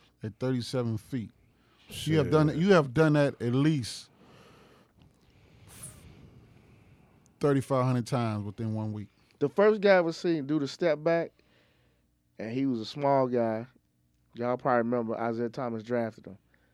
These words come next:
Speaker 3: was Damon Stoudemire. And
Speaker 1: Yeah.
Speaker 3: it was smooth
Speaker 2: Mm.
Speaker 3: with the lefty. He would do it 'cause he was a lefty. It just wasn't that explosive or violent. Then Kemba did it.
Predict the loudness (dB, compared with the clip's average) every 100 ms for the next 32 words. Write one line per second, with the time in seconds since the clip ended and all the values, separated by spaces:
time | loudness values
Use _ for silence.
0 | _ _ _ _ _ -12 -12 -2 -2 -2
1 | -2 -2 -2 -4 -10 -8 -2 2 2 0
2 | -2 4 8 8 6 2 2 2 2 -2
3 | -10 -6 -6 0 0 0 -4 -6 -2 -2
4 | -2 -6 -16 -16 _ _ _ _ -8 -2
5 | 0 2 2 2 2 -2 -2 -6 2 2
6 | 2 -2 -6 0 6 6 6 0 -10 _
7 | _ _ _ _ _ _ _ -2 -2 0
8 | 6 8 8 4 4 2 2 -6